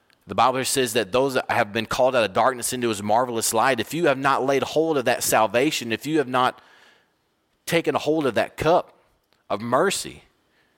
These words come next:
you are still in darkness. God has made that available to each and every one of us that we can obtain that mercy. This morning, if you are not a child of God, if you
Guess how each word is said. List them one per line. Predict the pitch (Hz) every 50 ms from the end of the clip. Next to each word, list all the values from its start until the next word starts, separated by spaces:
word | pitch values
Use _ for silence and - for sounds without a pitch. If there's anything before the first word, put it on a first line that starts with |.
| _ _ _ _ _
you | - 117 127
are | 120
still | - - - 139 135 123
in | 120 113 98
darkness. | 85 101 104 120 - - - - - - - - _ _ _ _ _ _ _ _ _ _ _ _ _ _
God | - 110 110 131
has | 135 127 113
made | 123 123 123 117
that | 120 117
available | 107 98 90 113 120 123 110 107
to | 90 -
each | - 127 127 -
and | 117 113
every | 110 104 107
one | 95 107 104
of | 104 98
us | 98 - -
that | 113 - - 87
we | 101 127 135 147 147 139 127 120 113 - _ _ _ -
can | - 120 107
obtain | 98 - - - - 135 131 117 95 85 80 78 78 - - _ _ _ _ _ _ _ _ _ -
that | 87 92 - -
mercy. | 87 87 90 87 85 - - - - - - _ _ _ _ _ _ _ _ _ _ _ _ _ _ _ _ _ _ _ _ _ _ _ _ _ _ _ _ _ _ _ _ _ _ _ _ _ _ - - - - _ _
This | - 135 - -
morning, | 139 143 147 156 147 135 120 107
if | 104 95 - -
you | 135 165 180 165 143
are | 110 113 113 107 101 92 85 - - _ _ _
not | - 110 127 139 139
a | 123 113
child | - - 131 107 104 101
of | 101 90
God, | 85 95 87 92 92
if | 92 - -
you | 147 170 175 160 127 110